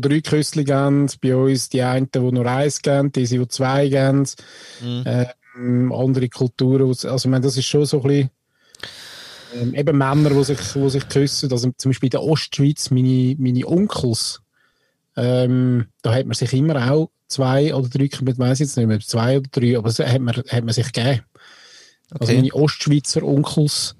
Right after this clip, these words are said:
Speaker 1: die haben, ähm, mit denen hat man sich auch so begrüßt.
Speaker 2: Ja. Ja, ja, eben. Ja, das fände ich ja fair. Aber einfach quasi,
Speaker 1: Ja.
Speaker 2: wenn's das klare Geschlechterding ist und nachher hat, hat man auch mit gar keine Lust.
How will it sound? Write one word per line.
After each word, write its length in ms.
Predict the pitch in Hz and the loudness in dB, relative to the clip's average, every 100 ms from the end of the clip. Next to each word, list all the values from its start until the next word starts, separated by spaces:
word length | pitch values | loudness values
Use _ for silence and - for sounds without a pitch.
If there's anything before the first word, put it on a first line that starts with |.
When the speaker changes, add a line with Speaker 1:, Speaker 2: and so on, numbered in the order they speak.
| - | 0
Speaker 1:
die 140 | 127 | 2
haben, 560 | 135 - 117 120 123 117 - - | 0 0 -2 2 0 0 -6 -4
ähm, 500 | 113 113 117 117 113 _ - | 0 2 2 2 0 _ -4
mit 180 | 127 120 | -2 0
denen 180 | 123 | 2
hat 140 | 117 127 | 2 0
man 60 | - | -4
sich 200 | 117 - | -4 -2
auch 200 | 107 117 | -2 0
so 180 | - 117 | 0 0
begrüßt. 540 | 120 104 95 - - - 143 | 0 -2 -4 -6 -10 -16 -8
Speaker 2:
Ja. 280 | 127 127 147 - _ _ _ _ - | -6 -6 -10 -18 _ _ _ _ -6
Ja, 120 | 139 | 0
ja, 120 | 151 | 2
eben. 140 | 156 117 95 - | 2 -2 -6 -6
Ja, 120 | 107 | 0
das 140 | 127 - | 0 2
fände 180 | 135 | 0
ich 60 | 127 | 0
ja 80 | 113 | 0
fair. 400 | 135 151 98 98 - - - | 2 2 0 -2 -12 -14 -2
Aber 220 | 117 127 | 2 2
einfach 180 | 131 - | 0 -2
quasi, 280 | 120 120 | -2 0
Speaker 1:
Ja. 20 | 117 | 0
Speaker 2:
wenn's 160 | 117 | -2
das 120 | - | -6
klare 320 | - 117 135 127 | -2 2 2 2
Geschlechterding 680 | - 117 120 180 156 156 | 0 0 0 -4 -2 -2
ist 100 | 139 | -2
und 80 | 127 | -2
nachher 320 | 117 120 123 | 0 2 2
hat, 100 | 120 | 0
hat 140 | 120 120 | 0 0
man 120 | 117 | 2
auch 40 | |
mit 140 | 113 110 | 0 0
gar 200 | 113 110 | 0 0
keine 240 | - 107 | 0 0
Lust. 300 | 131 165 - | 0 0 -4